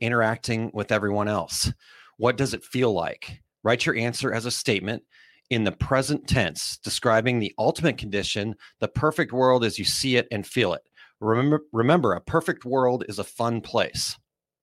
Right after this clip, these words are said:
So for me, a perfect world is, I, I really, really value people that, um, take responsibility, that take,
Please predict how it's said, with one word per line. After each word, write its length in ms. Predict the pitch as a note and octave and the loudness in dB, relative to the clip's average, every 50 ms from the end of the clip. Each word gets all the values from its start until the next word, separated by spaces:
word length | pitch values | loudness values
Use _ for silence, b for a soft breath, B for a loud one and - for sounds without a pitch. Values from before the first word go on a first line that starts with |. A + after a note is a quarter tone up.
| _ _ _ _ _ _ _ _ B B B B B B B | _ _ _ _ _ _ _ _ B B B B B B B
So 300 | - - F3 D#3+ D3 A#2+ B B B B B B B B | -2 2 2 4 2 2 B B B B B B B B
for 220 | - - - D3 C#3+ | -16 -2 0 2 4
me, 540 | C3 C#3 F3 G3+ G#3+ D#3+ A2+ G#2+ B2 A#2 - _ _ _ _ _ _ _ _ _ - | 4 4 2 2 2 0 0 -2 -4 -6 -10 _ _ _ _ _ _ _ _ _ -6
a 80 | C3 B2 | -6 -2
perfect 460 | - - D3 C#3 - - B2 B2 A#2 | 0 0 0 0 0 -2 -4 -4 -2
world 420 | A#2+ B2 A#2+ A#2 A#2 A#2 A#2 A2+ - _ _ _ _ _ _ _ _ _ _ _ _ _ _ _ _ _ - - - | 0 2 2 2 2 0 -2 -6 -12 _ _ _ _ _ _ _ _ _ _ _ _ _ _ _ _ _ -16 -6 -2
is, 500 | B2+ B2 B2+ B2 A#2+ A#2+ A#2 - - - - - - - _ _ _ _ b b b b b b b b b b b b b b - _ - | 0 2 2 4 2 2 0 2 2 2 2 0 -4 -10 _ _ _ _ b b b b b b b b b b b b b b -20 _ -6
I, 120 | - C#3+ - - | -4 -4 -4 -2
I 120 | - D3+ | -2 -2
really, 640 | D#3 D3 B2+ A2 A#2 C#3 D#3 D3+ D#3 D3 C#3+ C3 A#2+ | -2 -2 -4 -4 -2 0 0 0 2 2 0 -2 -2
really 380 | G#2+ A#2 C3 C3+ C3 A#2 B2+ A#2 | -4 -2 2 2 2 2 0 -2
value 800 | G2 F2+ A#2 A2+ A2 A2 A2 A2 G#2+ G#2+ G#2 G#2 G2+ G2+ F#2+ - - _ _ _ _ _ _ _ | 0 2 2 4 4 4 2 0 0 0 0 0 0 -2 -4 -6 -14 _ _ _ _ _ _ _
people 540 | - - C3+ C3 - - A#2+ A2+ A2 G#2+ - | -2 0 0 0 2 4 4 4 4 4 2
that, 380 | F#2+ G#2 G2+ F#2+ F2+ - - _ _ b b b b b b b b b b b b _ | 2 2 4 4 2 0 -2 _ _ b b b b b b b b b b b b _
um, 440 | - G#2+ G2+ F#2+ F2+ F2 E2+ F2 F2+ - _ _ _ _ _ _ _ _ _ - | 0 0 0 0 -2 -4 -6 -10 -14 -18 _ _ _ _ _ _ _ _ _ 2
take 260 | - C3 C#3+ - - | 2 2 2 0 -2
responsibility, 920 | B2 - - B2 A#2 A2+ G#2+ - G2+ E2+ G#2+ G#2+ A2+ A#2 B2 B2+ A#2+ A#2 - - | -6 -4 -2 0 0 0 -2 -2 -4 -2 -2 0 0 -2 -2 -4 -6 -8 -6 -4
that 260 | G#2+ G2+ - _ _ | -4 -4 -4 _ _
take, 500 | - A#2 C3 A#2+ A#2 - - - - | 0 2 2 2 0 -2 -6 -12 -14